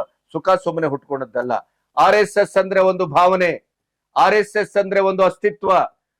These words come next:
ಆರ್ ಎಸ್ ಎಸ್ ಅಂದ್ರೆ ಒಂದು ಧರ್ಮ ಪ್ರಜ್ಞೆ, ಆರ್ ಎಸ್ ಎಸ್ ಅಂದ್ರೆ ನಾವು ಅನ್ನುವುದಕ್ಕೆ ಭಾರತೀಯತೆಯ ಒಂದು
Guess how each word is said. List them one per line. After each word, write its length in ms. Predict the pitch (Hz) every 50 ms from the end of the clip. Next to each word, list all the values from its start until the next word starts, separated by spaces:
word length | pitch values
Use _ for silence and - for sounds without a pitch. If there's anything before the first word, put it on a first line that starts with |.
| _ - -
ಆರ್ 200 | 151 185 202 220
ಎಸ್ 160 | 214 214 - 220 214
ಎಸ್ 120 | 208 - 208
ಅಂದ್ರೆ 200 | 202 196 208 202 196 196
ಒಂದು 140 | 190 196 165 147
ಧರ್ಮ 240 | 170 196 208 220 226 - -
ಪ್ರಜ್ಞೆ, 320 | 214 202 165 170 196 180 147 110 _ _ _ _ _ _ -
ಆರ್ 220 | 143 175 196 214 214
ಎಸ್ 140 | 190 - - 202
ಎಸ್ 160 | 185 - - 180
ಅಂದ್ರೆ 260 | 180 175 180 185 202 208 214 226 _ _ _ _ _ _ _ _ _ -
ನಾವು 580 | 113 135 160 175 196 208 214 220 220 226 247 254 262 247 226
ಅನ್ನುವುದಕ್ಕೆ 640 | 226 214 214 208 208 202 202 196 - - - 202 196 160 214
ಭಾರತೀಯತೆಯ 760 | 220 190 202 233 208 - 240 233 233 233 - - 214 202 202 190 170 143 - _ _ _ _ _ - 160
ಒಂದು 180 | 190 196 190